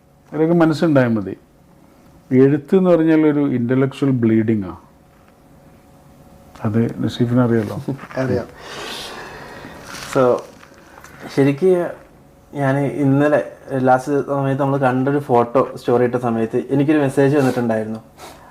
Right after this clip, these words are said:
Speaker 2: അന്ന് ഒരു പെൺകുട്ടിയാണ് മെസ്സേജ് അയച്ചിട്ടുള്ളത്. ആൾ പറഞ്ഞു, "ഗഫൂർ സാറിനെ എനിക്കറിയാം, ഞാൻ വരച്ചു കൊടുത്തൊരു ചിത്രം,
Speaker 1: ഉം.
Speaker 2: ആ, നി-, നിങ്ങൾ ക്യാരി ചെയ്യുന്നതിനെ കുറിച്ചും അത് കെയർ ചെയ്ത് കൊണ്ട് നടക്കുന്നതിനെ കുറിച്ചും ഒക്കെ പറഞ്ഞേ.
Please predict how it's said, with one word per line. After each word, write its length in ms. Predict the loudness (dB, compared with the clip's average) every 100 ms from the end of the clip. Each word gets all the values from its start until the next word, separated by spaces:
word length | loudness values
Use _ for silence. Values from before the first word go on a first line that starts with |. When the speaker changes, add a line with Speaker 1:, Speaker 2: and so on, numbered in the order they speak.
| -20
Speaker 2:
അന്ന് 360 | -10 -6 -4 -2
ഒരു 120 | -2
പെൺകുട്ടിയാണ് 500 | 0 0 0 0 0
മെസ്സേജ് 260 | 0 0 0
അയച്ചിട്ടുള്ളത്. 440 | 0 -4 -6 -6 -4
ആൾ 160 | -2
പറഞ്ഞു, 300 | 0 0 -2 -8 -14 -20 -20 -12
"ഗഫൂർ 300 | -6 -4 -4
സാറിനെ 260 | -2 0 2
എനിക്കറിയാം, 680 | 0 0 2 2 2 0 -4 -12
ഞാൻ 280 | -8 -4 -2
വരച്ചു 420 | 0 -2 -4 -2
കൊടുത്തൊരു 320 | 0 2 0 -2
ചിത്രം, 420 | -4 -2 -2 -2 -8 -20 -20 -20 -20 -14
Speaker 1:
ഉം. 180 | -12 -10
Speaker 2:
ആ, 100 | -4 -2 0 -2 -6 -12 -20 -20 -20 -20 -14
നി-, 300 | -10 -10 -4
നിങ്ങൾ 220 | 0 2 2
ക്യാരി 380 | 4 4 4
ചെയ്യുന്നതിനെ 460 | 0 0 0 0 0
കുറിച്ചും 340 | -2 -4 -4
അത് 180 | -2 -2
കെയർ 260 | 0 2 2
ചെയ്ത് 180 | 0 0
കൊണ്ട് 260 | 0 0
നടക്കുന്നതിനെ 540 | 0 0 0 0 2 2
കുറിച്ചും 260 | 0 0
ഒക്കെ 120 | -2
പറഞ്ഞേ. 340 | 0 0 -2